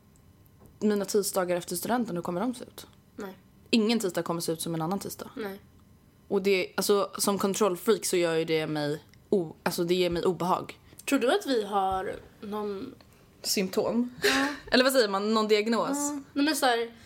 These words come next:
Speaker 2: alltså, nu menar jag verkligen, jag först-, jag, jag har själv människor i min närhet som har det. Jag menar inte att jag är narr av det på något sätt eller så.
Speaker 1: Nej.
Speaker 2: Men jag menar, alltså, typ
Speaker 1: Det finns ju typ som så här tvångs-,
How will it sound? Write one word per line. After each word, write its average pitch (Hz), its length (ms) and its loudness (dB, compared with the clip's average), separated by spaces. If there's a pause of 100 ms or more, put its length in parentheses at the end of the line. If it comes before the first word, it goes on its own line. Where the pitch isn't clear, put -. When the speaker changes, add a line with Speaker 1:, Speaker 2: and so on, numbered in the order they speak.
(140)
Speaker 2:
alltså, 247 220 0
nu 254 300 2
menar 254 200 2
jag 233 120 0
verkligen, 214 320 -2
jag 214 120 0
först-, - 220 -6
jag, 226 140 0 (220)
jag 226 220 -2
har - 80 -10
själv 233 260 0
människor 196 400 -4
i - 20 -6
min 190 140 -6
närhet 185 200 -4
som 196 140 -6
har 196 160 -4
det. 196 100 -6
Jag 208 160 -6 (220)
menar 214 220 -12
inte 208 140 -14
att - 80 -12
jag 190 100 -2
är 190 40 -4
narr 196 260 -2
av 185 120 -8
det 196 100 -6
på 220 120 -16
något 220 120 -10
sätt - 240 -8
eller 202 100 -2
så. 208 80 2
Speaker 1:
Nej. 214 140 2
Speaker 2:
Men 202 100 -6
jag 214 80 -6
menar, 208 260 -4 (520)
alltså, 214 380 0 (220)
typ 202 220 0 (840)
Speaker 1:
Det 208 140 2
finns 208 280 2
ju 190 40 -2
typ 185 160 2
som 196 200 2
så 202 80 4
här 180 80 2
tvångs-, 190 460 0